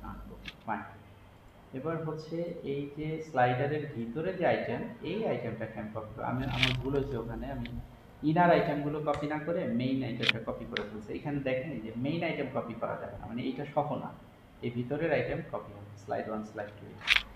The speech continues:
তার মানে এই যে যেখানে আমি ক্লাসটা দিয়েছিলাম, এই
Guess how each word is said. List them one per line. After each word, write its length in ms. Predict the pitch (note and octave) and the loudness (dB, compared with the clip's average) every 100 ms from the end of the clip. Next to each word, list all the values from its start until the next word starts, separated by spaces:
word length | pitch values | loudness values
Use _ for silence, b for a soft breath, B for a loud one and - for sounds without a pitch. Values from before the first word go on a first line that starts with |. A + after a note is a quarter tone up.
| - - | -4 2
তার 100 | D3 | 4
মানে 120 | D#3 A#2+ | 4 0
এই 40 | C3+ | -2
যে 60 | C3+ | 0
যেখানে 220 | C#3+ D3+ D#3 | 0 2 0
আমি 80 | D#3 | 2
ক্লাসটা 340 | D3 C#3+ - D3 | 2 0 0 -2
দিয়েছিলাম, 560 | C#3+ E3+ - A#2 G#2+ A2+ - - - - - - - - - - - - - - - - - - | -2 -4 -4 -4 -2 -4 -6 -14 -18 -20 -20 -20 -20 -20 -20 -20 -20 -20 -18 -20 -20 -20 -14 -2
এই 100 | D#3+ | 0